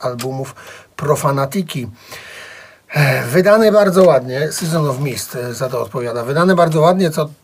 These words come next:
dosyć mocno kontrastuje z zawartością muzyczną, e, z dbałością o szczegóły. E, grafiki są bardzo ładne, oczywiście bluźnierstwa już zaczynają się od nich.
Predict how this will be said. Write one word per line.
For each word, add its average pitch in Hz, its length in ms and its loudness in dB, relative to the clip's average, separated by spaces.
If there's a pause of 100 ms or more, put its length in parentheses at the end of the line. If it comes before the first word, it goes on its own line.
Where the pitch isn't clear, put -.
dosyć 156 300 -4
mocno 151 360 0
kontrastuje 147 760 -4
z 131 60 -10
zawartością 127 920 -6
muzyczną, 156 960 -2
e, 127 40 -4 (600)
z 120 80 -14
dbałością 147 560 0
o 127 40 -8
szczegóły. 147 720 0 (320)
E, 123 40 -14
grafiki 139 520 -6
są 127 200 -8
bardzo 135 240 -4
ładne, 139 280 0
oczywiście 120 800 -6
bluźnierstwa 120 1000 -10 (120)
już 110 280 -18 (720)
zaczynają 131 580 -4
się 135 180 -6
od 147 280 0
nich. 196 400 0